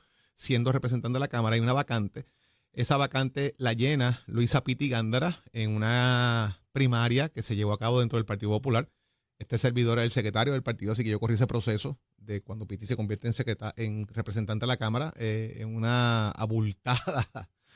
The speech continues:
<laughs> elección donde ella, pues, obtiene, obviamente, un sinnúmero de votos, eh, extraordinarios en ese, en ese evento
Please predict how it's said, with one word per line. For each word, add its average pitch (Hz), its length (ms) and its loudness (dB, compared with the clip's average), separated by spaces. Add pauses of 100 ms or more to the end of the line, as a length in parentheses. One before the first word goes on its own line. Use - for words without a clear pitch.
(160)
<laughs> - 120 -20
elección 113 880 0
donde 127 220 -2
ella, 110 220 -2
pues, 117 140 -2
obtiene, 107 300 -6
obviamente, 104 560 -4
un 117 280 -12
sinnúmero 113 420 -2
de 117 80 -2
votos, 104 340 -2 (500)
eh, 107 300 -2
extraordinarios 110 720 0 (420)
en 113 160 -8
ese, 117 400 0
en 117 120 0
ese 113 200 0
evento 135 520 0